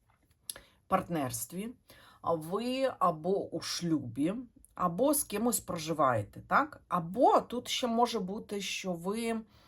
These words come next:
м, як би вам з того, і тепер я розумію, чому тут таємниця. Ви в ролі коханки, скоріше за все.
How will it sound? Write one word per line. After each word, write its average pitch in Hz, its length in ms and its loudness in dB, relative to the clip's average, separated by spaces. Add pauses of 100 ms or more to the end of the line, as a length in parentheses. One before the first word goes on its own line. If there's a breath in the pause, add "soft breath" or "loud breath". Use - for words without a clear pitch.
(560 soft breath)
м, 180 280 -2
як 190 280 -2
би 185 80 0
вам 180 200 0
з - 60 -10
того, 220 560 2
і 185 360 -4
тепер 190 200 -4
я 180 160 2
розумію, 170 480 -4
чому 156 280 -8
тут - 400 -14
таємниця. 165 680 -6 (920)
Ви 208 500 0
в 165 120 -4
ролі 180 340 0
коханки, 131 680 -4
скоріше - 540 -12
за 127 120 -10
все. - 300 -6